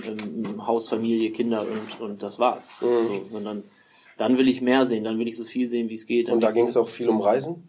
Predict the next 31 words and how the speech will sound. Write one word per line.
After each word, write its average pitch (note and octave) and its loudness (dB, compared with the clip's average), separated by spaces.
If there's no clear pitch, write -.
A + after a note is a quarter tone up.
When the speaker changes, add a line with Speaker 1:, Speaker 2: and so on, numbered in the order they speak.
Speaker 2:
dann? C3 2
Also G#2 2
bei G#2 0
dem, A2 0
wenn G#2+ -2
du G#2+ 4
jetzt E3 8
Speaker 1:
Ja, D3+ 8
Speaker 2:
sagst, C3 2
Speaker 1:
in C#3+ -2
Speaker 2:
viel C#3+ 2
Speaker 1:
erster D#3+ 4
Speaker 2:
sehen? D3 6
Speaker 1:
Linie D3+ 6
schon E3 4
und B2+ 2
genau, C#3 6
also A2+ 0
ja, C3 6
in A#2+ 2
erster C3 0
Linie D3 2
schon D3 0
ums C3+ -2
Reisen, C3+ 6
aber B2 4
auch C3 4
vor B2 2
allen C#3 4
Dingen C3 2
dann, C#3 2